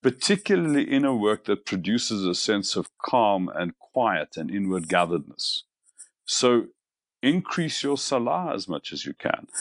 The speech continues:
Start doing tahajjud if you can. Um, do learn how to meditate. Learn how to do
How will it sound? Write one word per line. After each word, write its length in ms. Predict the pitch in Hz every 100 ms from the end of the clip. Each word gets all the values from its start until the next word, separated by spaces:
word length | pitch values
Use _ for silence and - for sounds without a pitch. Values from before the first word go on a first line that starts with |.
| - -
Start 580 | - - - 135 139 110
doing 260 | 110 113 113
tahajjud 640 | 131 117 147 123 113 -
if 180 | 92 -
you 80 | 64
can. 320 | - - - - - _ _ _ -
Um, 420 | 101 101 98 87 85
do 140 | 113 135 135 - 98 104
learn 220 | 156 160
how 220 | 131 139
to 240 | - 127
meditate. 540 | 117 127 196 - - - -
Learn 340 | 90 107 139 143
how 200 | 135 127
to 160 | -
do 400 | 95 110 113 107